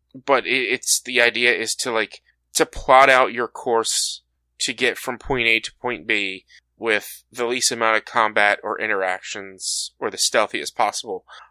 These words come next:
Um, one thing they did in this one, which they didn't do in the first, was, um, you get skills based on how you're playing the game. So if you're being more stealthy,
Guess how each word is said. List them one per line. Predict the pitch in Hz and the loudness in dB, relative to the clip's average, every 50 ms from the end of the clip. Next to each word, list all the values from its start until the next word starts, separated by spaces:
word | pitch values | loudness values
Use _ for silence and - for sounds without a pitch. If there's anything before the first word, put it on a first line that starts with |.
| _ - | _ 0
Um, | 117 123 117 113 113 113 110 110 | 2 4 4 4 2 0 -4 -2
one | 127 139 143 | -2 -2 0
thing | 139 156 147 135 | 0 -2 -2 0
they | 135 127 | -2 -4
did | 123 117 123 123 117 | -2 0 0 0 0
in | 120 117 | 0 -4
this | 110 110 104 - - | -6 -4 -4 -4 -4
one, | 113 104 110 | -4 -6 -8
which | 104 - - | -8 -8 -8
they | 113 104 - _ | -8 -8 -8 _
didn't | - 143 113 120 139 127 | -8 -8 -8 -8 -8 -6
do | 123 113 107 | -4 -4 -4
in | 104 | -6
the | 101 | -8
first, | - - - 98 90 87 - - - - - _ _ _ _ _ _ | -10 -10 -8 -8 -8 -8 -10 -10 -12 -14 -16 _ _ _ _ _ _
was, | - 113 113 107 104 101 101 101 98 - - | -4 0 2 2 2 2 0 -4 -6 -6 -2
um, | - 107 104 101 98 101 95 92 92 87 82 _ _ _ | 0 2 2 2 2 0 -2 -4 -6 -12 -20 _ _ _
you | _ 127 131 139 139 | _ -14 -12 -12 -6
get | - 135 131 - | -2 -2 0 2
skills | - - - - - 147 143 135 127 - | 4 4 4 6 6 6 4 4 4 0
based | - - 123 123 120 - - | -2 0 0 0 0 0 0
on | 123 117 113 113 110 - - - - - | 2 2 2 2 -2 -4 -10 -10 -8 -2
how | - 131 123 | 2 2 4
you're | 120 117 113 | 4 2 0
playing | - - 123 117 113 110 | -2 -2 -4 -4 -4 -6
the | 104 104 | -8 -8
game. | 107 110 107 104 95 | -6 -6 -6 -6 -8
So | - - 113 | -8 -8 -8
if | 104 - | -8 -8
you're | - 123 113 | -8 -10 -10
being | 101 113 123 131 127 120 113 110 110 | -10 -8 -6 -4 -4 -4 -6 -10 -14
more | 110 113 117 120 120 117 113 107 107 104 _ _ _ _ _ _ _ | -8 -6 -2 0 2 2 2 2 0 -4 _ _ _ _ _ _ _
stealthy, | - - - - - 156 147 151 - - - 101 95 92 90 _ | 0 2 2 4 6 6 6 6 4 2 -4 -8 -8 -10 -12 _